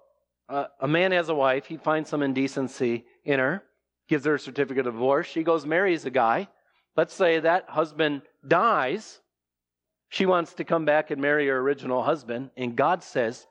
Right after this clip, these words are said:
"No, that's adultery. That's wrong. She's been defiled." So rather than Deuteronomy twenty-four saying,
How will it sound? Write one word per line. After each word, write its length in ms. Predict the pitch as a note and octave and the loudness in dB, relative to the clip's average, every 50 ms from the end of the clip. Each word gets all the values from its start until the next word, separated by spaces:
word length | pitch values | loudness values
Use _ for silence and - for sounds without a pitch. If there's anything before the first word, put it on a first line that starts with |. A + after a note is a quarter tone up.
| _ _ _ _ _ _ _ _ _ _ | _ _ _ _ _ _ _ _ _ _
"No, 320 | - C3+ C#3+ E3 D3+ - - _ _ _ _ _ _ _ _ _ _ _ _ _ _ _ _ - _ _ _ | 0 2 2 2 0 -4 -12 _ _ _ _ _ _ _ _ _ _ _ _ _ _ _ _ -20 _ _ _
that's 200 | - D3 - - | -4 -4 -2 -2
adultery. 840 | D3+ B2+ A#2 A2 - B2+ B2+ D#3+ D#3+ - - - G2+ - - - - _ _ _ _ _ _ _ _ _ _ _ _ _ _ _ _ _ _ _ _ _ _ _ _ _ _ _ _ _ _ _ _ _ _ _ | -2 -2 -2 -4 -2 -2 -2 -2 -4 -6 -10 -10 -10 -10 -10 -12 -18 _ _ _ _ _ _ _ _ _ _ _ _ _ _ _ _ _ _ _ _ _ _ _ _ _ _ _ _ _ _ _ _ _ _ _
That's 380 | - C3+ D3 D3 - - - - _ _ - | 0 0 0 0 -2 -8 -20 -20 _ _ -6
wrong. 500 | A2+ B2 C3+ C#3 D3+ D#3 D3+ C#3 A#2+ A#2 | -2 0 0 2 2 0 0 -2 -4 -6
She's 320 | - - - D#3 C#3+ A#2+ | -6 -6 -4 -4 -4 -2
been 300 | A2+ C#3+ D3+ C#3+ C3+ B2 - _ _ _ | -2 0 0 0 -2 -6 -10 _ _ _
defiled." 1000 | C3 C#3 C#3+ C3 - - - F3 D#3 D3+ D#3 D#3 D3+ C#3 A#2+ G#2+ F#2+ F2 G2 A2 _ _ _ _ _ _ _ _ _ _ _ _ _ _ _ _ _ _ _ _ _ _ _ _ _ _ _ _ _ _ _ _ _ _ | -2 0 0 0 -4 -4 0 0 2 2 2 0 -2 -2 -2 -4 -6 -8 -12 -18 _ _ _ _ _ _ _ _ _ _ _ _ _ _ _ _ _ _ _ _ _ _ _ _ _ _ _ _ _ _ _ _ _ _
So 160 | - - F3 | 0 0 2
rather 420 | D3+ D3 D#3+ F3 A3+ B3 A#3+ G#3+ | 2 4 2 2 2 2 0 0
than 160 | F#3+ E3 D#3+ D#3+ | -2 -2 -2 -2
Deuteronomy 560 | D#3+ F#3 F3+ F3+ E3+ E3+ F3+ F3 E3 D3+ D3 | 0 0 2 2 2 2 2 2 0 -4 -4
twenty-four 840 | - - F3+ F3 D#3 C3 - - F#3 G3 F#3 D3+ B2+ B2+ C3+ D#3+ - _ _ _ _ _ _ | -4 -2 -2 -2 -2 -2 -2 0 2 2 4 4 2 0 -2 -4 -10 _ _ _ _ _ _
saying, 600 | - - - F3+ D#3+ D3+ D3 C#3+ C#3 C3 A#2+ A#2+ | -6 0 2 4 4 4 2 0 -2 -4 -6 -8